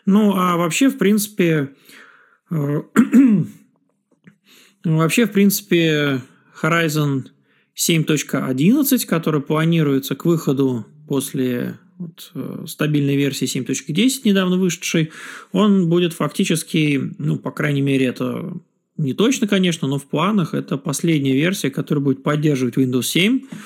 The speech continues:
А дальше коллеги вот, э, говорят о выходе уже, наконец, Horizon восемь, в котором не будет поддерживаться Windows семь как операционная система, будет уже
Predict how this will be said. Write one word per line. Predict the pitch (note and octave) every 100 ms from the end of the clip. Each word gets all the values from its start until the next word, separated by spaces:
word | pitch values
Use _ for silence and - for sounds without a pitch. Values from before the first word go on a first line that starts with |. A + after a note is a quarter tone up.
| - - - - - -
А | D3+
дальше | C#3 G3+ G#3+ A3+ G3 E3+ -
коллеги | D#3+ C#3 F3 E3+ D#3+ C#3+
вот, | C3 - - - D#3
э, |
говорят | C#3+ C3+ C3 A#2 - - - C#3+ D#3 E3 D#3 C#3+
о |
выходе | D#3 D#3 D3 C3+ C3+ A#2+ A2 _ -
уже, | C3+ B2 B2+ A2+ -
наконец, | B2+ B2 C3+ B2+ B2 - -
Horizon | C#3 C3 B2 A#2+
восемь, | D3 A#3+ C4 A3 G3+ - - - -
в | -
котором | D3+ D#3 G3 F#3 D3+ - _ -
не | F3+ D#3+ F3+
будет | E3 C#3+ C3 -
поддерживаться | B2 B2 D#3+ D#3+ D3+ C3+ -
Windows | C3 C#3+ C#3 C#3
семь | C3+ B2 A2+
как | - A2+
операционная | - - D3 - A#2+
система, | G#2 D3+ - C4+ G#3+
будет | D#3 E3+ E3
уже | C#3 D3+ C#3